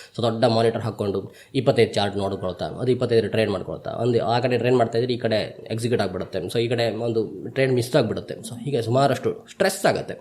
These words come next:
ಸ್ಟ್ರೆಸ್ ಜಾಸ್ತಿ ಇದೆ, ಪ್ರಾಫಿಟ್ಟು ನಿಮಗೆ ರಿವಾರ್ಡ್ ಸ್ವಲ್ಪ ಕಡಿಮೆ ಇರುತ್ತೆ ಇಂಟ್ರಾಡೇದಲ್ಲಿ. So ಇನ್ನು ಸ್ವಿಂಗ್ ಬರುತ್ತೆ, ಇನ್ನೊಂದು ಒಂದು ತಿಂಗಳ ಎರಡು ತಿಂಗಳ ಇಟ್ಟು ಮಾರ್ತೀರಿ. So ಅಲ್ಲಿ ನಿಮಗೆ ಒಂದು ಹತ್ತು ಪರ್ಸೆಂಟ್, ಇಪ್ಪತ್ತು ಪರ್ಸೆಂಟ್ ಪ್ರಾಫಿಟ್ ಬರುತ್ತೆ. So ನಿಮಗೆ ಅಲ್ಲಿ ಚಾರ್ಟ್ ನೋಡೋದು ಅಷ್ಟು ಏನು ಅಷ್ಟೊಂದು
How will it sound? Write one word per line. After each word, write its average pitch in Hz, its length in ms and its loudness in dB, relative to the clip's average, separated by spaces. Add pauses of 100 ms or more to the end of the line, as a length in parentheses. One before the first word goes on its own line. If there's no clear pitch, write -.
(500)
ಸ್ಟ್ರೆಸ್ - 380 0
ಜಾಸ್ತಿ - 360 4
ಇದೆ, 139 120 2 (420)
ಪ್ರಾಫಿಟ್ಟು - 800 2
ನಿಮಗೆ 120 220 0
ರಿವಾರ್ಡ್ 160 320 0
ಸ್ವಲ್ಪ 127 200 -4
ಕಡಿಮೆ 107 320 0
ಇರುತ್ತೆ 92 400 -4
ಇಂಟ್ರಾಡೇದಲ್ಲಿ. - 680 -4 (340)
So 180 220 2
ಇನ್ನು 170 340 4
ಸ್ವಿಂಗ್ 180 320 8
ಬರುತ್ತೆ, 135 280 4
ಇನ್ನೊಂದು 131 380 0
ಒಂದು 143 160 4
ತಿಂಗಳ 131 220 4
ಎರಡು 120 220 2
ತಿಂಗಳ 110 180 2
ಇಟ್ಟು 101 320 2
ಮಾರ್ತೀರಿ. 92 400 -2
So 165 360 -4
ಅಲ್ಲಿ 185 140 4
ನಿಮಗೆ 170 360 2
ಒಂದು 147 160 0
ಹತ್ತು 139 180 -2
ಪರ್ಸೆಂಟ್, 120 300 0
ಇಪ್ಪತ್ತು 113 220 -2
ಪರ್ಸೆಂಟ್ - 220 -6
ಪ್ರಾಫಿಟ್ 101 240 -6
ಬರುತ್ತೆ. 90 280 -6 (480)
So 180 60 2
ನಿಮಗೆ 165 260 4
ಅಲ್ಲಿ 139 460 4
ಚಾರ್ಟ್ 139 300 2
ನೋಡೋದು 131 580 0
ಅಷ್ಟು 101 500 0
ಏನು 104 180 -2
ಅಷ್ಟೊಂದು 107 440 -4